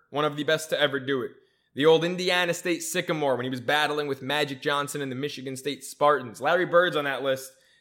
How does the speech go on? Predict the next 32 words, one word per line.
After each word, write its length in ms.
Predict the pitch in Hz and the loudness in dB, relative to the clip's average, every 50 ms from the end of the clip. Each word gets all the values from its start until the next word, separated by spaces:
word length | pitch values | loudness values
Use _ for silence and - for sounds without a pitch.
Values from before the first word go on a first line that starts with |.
| _ - | _ -4
And 140 | 135 139 151 | -2 -2 0
then 80 | 151 | 0
Hersey 400 | 147 151 156 156 151 - 147 139 | 2 2 2 2 2 0 0 0
Hawkins. 520 | 135 135 131 123 117 - - - - - - _ _ _ _ _ _ _ _ - | 2 4 2 2 0 -2 -10 -14 -18 -20 -20 _ _ _ _ _ _ _ _ -4
Not 400 | 120 139 156 185 180 - 151 143 | 0 2 2 2 2 0 2 2
bad 320 | 170 170 175 175 165 - | 4 6 6 4 4 4
company 500 | 180 156 143 131 - 127 123 120 120 120 _ _ _ _ | 2 0 0 -2 -6 -10 -10 -10 -12 -16 _ _ _ _
for 180 | _ - 135 127 | _ -6 -6 -6
Cameron 480 | 127 - 160 156 151 147 151 151 151 143 | -4 -2 0 0 0 0 -2 -4 -6 -4
Krutwig 440 | - 156 147 - - 143 135 127 | -2 0 0 0 0 -2 -2 -2
to 80 | 127 127 | -6 -8
be 120 | 127 131 | -8 -8
a 40 | 123 | -6
part 300 | - - 139 139 135 127 | -4 -2 0 0 2 2
of. 140 | 127 123 120 - - - _ | 2 0 0 -4 -16 -8 _
Look, 160 | - 214 190 - | 2 2 2 2
he 80 | 190 | 0
was 100 | 190 180 | -2 -2
a 80 | 185 180 | -2 -2
third 300 | - 185 190 190 180 170 | 0 0 0 0 0 0
team 200 | 196 190 190 180 | -2 -2 0 0
All-American. 680 | 180 180 175 170 170 170 180 180 175 208 196 196 196 - _ _ _ _ _ _ _ _ - | 2 2 2 2 2 0 0 -2 -2 -6 -6 -6 -10 -16 _ _ _ _ _ _ _ _ -2
I-, 40 | 160 | 0
in 220 | 156 143 156 151 | 0 2 2 2
a 60 | 139 | 2
great 340 | 123 113 135 156 170 175 170 | 0 0 0 2 2 2 0
E 160 | 160 175 170 | 0 -2 -4
S 100 | 170 170 | -4 -4
P 140 | - - 175 | -4 -4 -2
N 140 | 170 170 160 | -2 -2 -2
Plus 260 | - 175 170 160 - | 0 0 0 2 2
article 560 | 165 165 165 147 127 - 175 175 175 175 175 | 2 2 2 2 0 -2 -2 -2 -2 -2 -6